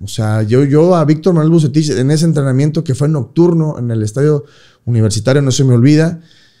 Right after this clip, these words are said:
que baja este, este directivo, o sea, no, Víctor no habló conmigo. No sé si era porque no estaba de acuerdo, no sé si era porque, no sé. Y, y, y ya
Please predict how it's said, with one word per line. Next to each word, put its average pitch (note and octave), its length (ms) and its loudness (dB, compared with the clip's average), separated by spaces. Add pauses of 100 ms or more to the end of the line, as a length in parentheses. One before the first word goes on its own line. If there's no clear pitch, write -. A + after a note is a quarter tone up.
(160)
que B2+ 140 0
baja C3 200 2
este, C#3+ 380 0
este C3 180 0
directivo, D#3+ 760 2 (800)
o A#2 120 0
sea, B2+ 240 0
no, B2+ 300 0 (220)
Víctor B2+ 380 -2
no D3+ 80 -2
habló C3 180 0
conmigo. C3 480 -2 (1300)
No A#2+ 140 0
sé C3+ 160 0
si C3 220 2
era C#3 260 2
porque A#2 200 -6
no A#2 80 -2
estaba B2 320 -4
de A2 60 -4
acuerdo, C3+ 560 -4
no C3 80 -4
sé B2+ 160 -6
si - 100 -4
era B2 240 -2
porque, A2 240 -8
no A#2+ 160 -2
sé. F3 400 -2 (760)
Y, A2+ 280 2 (100)
y, A2 380 -2
y A2+ 40 -2
ya D#3 240 -8